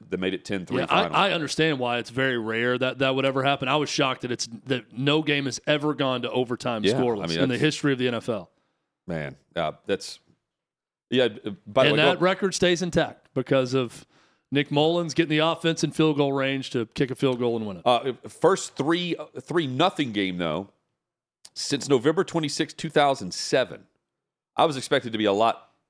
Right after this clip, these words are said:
Speaker 1: later than that. And that was against, uh, Pittsburgh. Pittsburgh beat Miami three nothing. November twenty-sixth, two thousand seven.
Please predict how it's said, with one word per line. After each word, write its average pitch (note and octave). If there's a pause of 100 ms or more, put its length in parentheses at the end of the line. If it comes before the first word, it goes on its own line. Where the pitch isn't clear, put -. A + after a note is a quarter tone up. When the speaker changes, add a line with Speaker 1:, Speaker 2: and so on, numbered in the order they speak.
Speaker 1:
later G#2+
than F2
that. F#2 (1000)
And G#2
that C3+
was A#2+
against, A2+
uh, F#2 (200)
Pittsburgh. B2+
Pittsburgh D#3
beat C#3+
Miami A2
three D3 (140)
nothing. A2 (880)
November G#2
twenty-sixth, A2
two G#2+
thousand G2
seven. F#2+